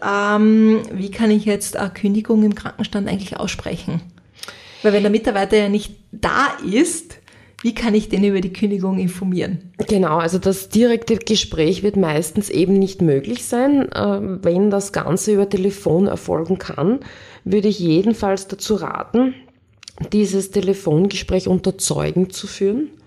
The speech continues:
Speaker 2: Also im Idealfall wirklich auf Lautsprecher zu schalten und das Gegenüber zu informieren, dass eben vielleicht die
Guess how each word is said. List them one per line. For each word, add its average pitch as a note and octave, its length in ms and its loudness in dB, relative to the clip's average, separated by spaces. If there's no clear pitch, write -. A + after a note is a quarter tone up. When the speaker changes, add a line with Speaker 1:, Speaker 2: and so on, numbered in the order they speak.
Speaker 2:
Also F3+ 140 -2
im F#3+ 100 4
Idealfall F#3 920 0
wirklich F#3 580 -2
auf - 140 -6
Lautsprecher F#3 800 -4
zu G3+ 140 -6
schalten F#3+ 680 2
und - 440 0
das - 180 -12
Gegenüber F#3+ 840 0
zu - 160 -6
informieren, G3 720 2
dass F#3 320 -4
eben F#3+ 420 2
vielleicht F3+ 720 -10
die E3+ 260 0